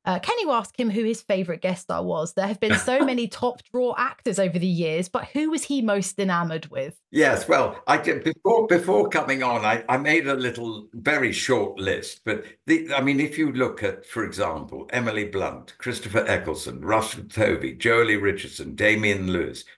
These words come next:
Speaker 2: Jessica Chastain.
Speaker 1: It, crazy.
Speaker 2: Michael
Speaker 1: <laughs>
Speaker 2: Fassbender. I mean, these are
Speaker 1: Yeah.
Speaker 2: big,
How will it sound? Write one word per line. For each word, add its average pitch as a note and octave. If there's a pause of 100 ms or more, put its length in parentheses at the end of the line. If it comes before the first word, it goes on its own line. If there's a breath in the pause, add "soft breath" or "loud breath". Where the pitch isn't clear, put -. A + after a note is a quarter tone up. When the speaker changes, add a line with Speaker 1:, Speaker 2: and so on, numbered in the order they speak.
(100)
Speaker 2:
Jessica C#3
Chastain. B2+ (140)
Speaker 1:
It, -
crazy. F#3 (260)
Speaker 2:
Michael E3
Speaker 1:
<laughs> -
Speaker 2:
Fassbender. D#3 (280)
I -
mean, C3+
these G3+
are E3+
Speaker 1:
Yeah. F3
Speaker 2:
big, F3